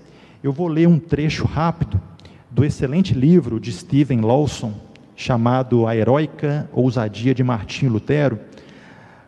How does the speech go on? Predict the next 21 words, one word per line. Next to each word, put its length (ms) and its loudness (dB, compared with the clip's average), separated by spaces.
para 160 2
que 100 -6
vocês 260 2
tenham 200 4
uma 100 6
ideia 320 -2
mais 280 2
clara 640 -4
de 140 -8
como 200 -2
é 60 -2
que 160 -10
se 160 -4
operava, 720 -2
na 200 -2
época, 460 -2
a 120 -4
venda 560 0
de, 140 -10
de 140 -4
indulgências, 840 -2